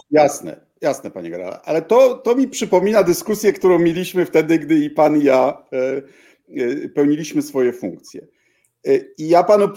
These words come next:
powtórzę, co ja wtedy mówiłem, że scenariusz, w którym sojusz działa i powstaje zagrożenie, mnie w ogóle nie, e, e, niepokoi. Bo w takim przypadku,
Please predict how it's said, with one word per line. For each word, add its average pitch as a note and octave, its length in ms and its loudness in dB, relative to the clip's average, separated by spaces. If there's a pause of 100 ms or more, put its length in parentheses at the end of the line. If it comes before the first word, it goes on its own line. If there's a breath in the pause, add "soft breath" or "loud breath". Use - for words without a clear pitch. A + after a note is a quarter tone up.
(120)
powtórzę, F#3+ 340 2
co G3 120 0
ja E3+ 100 6
wtedy C#3 280 -2
mówiłem, A2 560 -14 (200)
że B2 520 0
scenariusz, G3 720 2
w - 120 -20
którym G#2+ 640 0 (600)
sojusz G3+ 540 0
działa C3+ 720 0 (680)
i E3 80 -18
powstaje C#3+ 520 -2
zagrożenie, C3+ 1000 -6 (120)
mnie F3+ 500 -2 (160)
w A#2+ 140 -2
ogóle D#3+ 320 4
nie, A#2+ 240 0
e, B2 220 -6 (580)
e, A2 600 -8
niepokoi. B2 720 -6 (140)
Bo C#3+ 100 -2
w D3 100 -16
takim G3 320 0
przypadku, G#3 960 -2